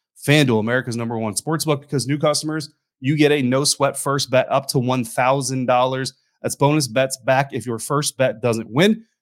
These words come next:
Just download the FanDuel Sportsbook app. It's safe, secure, and super easy to use. Then you can bet on everything from the money line to point scorers and even threes drained. Right now, if you wanna get your money on some N F L action, the Buccaneers are plus seventy-five hundred odds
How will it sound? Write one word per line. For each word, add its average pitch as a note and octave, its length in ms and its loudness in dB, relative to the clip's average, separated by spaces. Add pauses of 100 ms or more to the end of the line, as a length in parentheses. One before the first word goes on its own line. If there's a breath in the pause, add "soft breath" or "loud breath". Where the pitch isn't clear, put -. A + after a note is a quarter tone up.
Just D#3 180 2
download D3+ 360 2
the C3+ 40 -2
FanDuel D3 380 -4
Sportsbook C#3+ 500 -2
app. D3 280 2
It's C3+ 160 -2
safe, D3+ 240 2
secure, D#3 400 -2
and C3 120 -2
super F3+ 300 -2
easy C#3+ 240 0
to B2 60 -2
use. G3+ 340 2 (340)
Then D3+ 140 2
you G3+ 60 0
can C3 100 2
bet C3 100 4
on B2+ 120 2
everything D#3+ 360 0
from D3+ 140 -2
the A#2 80 0
money B2 260 2
line D3 260 -6
to A#2 60 -6
point C#3 240 -6
scorers C3 380 -2
and A#2 100 -2
even A#2 180 -6
threes A#2 560 -8 (500)
drained. B2 320 4
Right C#3+ 180 4
now, D#3 400 2 (180)
if G#2+ 120 -12
you C3+ 80 2
wanna C3+ 100 2
get B2+ 180 -4
your B2+ 60 -4
money B2 240 0
on A#2 140 -2
some A#2 140 -6
N A2+ 100 -2
F A2 100 -2
L C3+ 160 4
action, A#2 280 0
the A2 40 -4
Buccaneers B2+ 480 0
are A2+ 160 -2
plus - 480 -2
seventy-five D3 640 2
hundred C#3 520 -2
odds B2+ 440 2